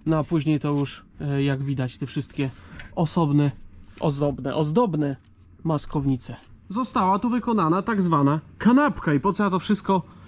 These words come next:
rozbieram? Po co mnie to? Po co ja się za to brą? No, sam nie wiem, <laughs> ale trzeba zrobić bagażnik dachowy.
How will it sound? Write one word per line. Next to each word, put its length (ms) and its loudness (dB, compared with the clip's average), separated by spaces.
rozbieram? 680 4
Po 100 0
co 160 2
mnie 200 4
to? 220 0
Po 100 -2
co 120 -4
ja 60 0
się 140 2
za 120 0
to 120 0
brą? 380 4
No, 240 6
sam 300 2
nie 160 6
wiem, 300 4
<laughs> 80 -8
ale 200 4
trzeba 260 0
zrobić 300 0
bagażnik 520 -2
dachowy. 500 0